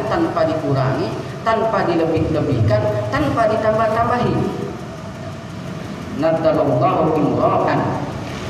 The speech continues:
sami'a maqalati fawa'aha fa'adaha. Sehingga dalam hadis yang lain, nadarallahu imra'an sami'a minna hadisan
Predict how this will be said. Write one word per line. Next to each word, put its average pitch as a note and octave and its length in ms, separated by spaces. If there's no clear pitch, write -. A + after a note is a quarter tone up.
sami'a E3+ 640
maqalati G#3+ 800
fawa'aha D3 840
fa'adaha. - 920
Sehingga - 320
dalam A#2+ 320
hadis A#2+ 240
yang A#2 160
lain, - 240
nadarallahu C3 880
imra'an B2 480
sami'a C3+ 560
minna C#3 320
hadisan C3 800